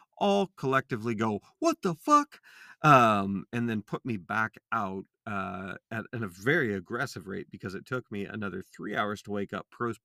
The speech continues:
post-procedure, because they overdosed me at that point to keep me under. But I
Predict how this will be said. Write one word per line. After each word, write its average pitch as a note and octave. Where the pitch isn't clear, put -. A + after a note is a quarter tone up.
post-procedure, D3
because F2
they G2
overdosed G#2
me F2+
at -
that G2+
point F2+
to A#2
keep -
me G2+
under. F#2
But G#2+
I -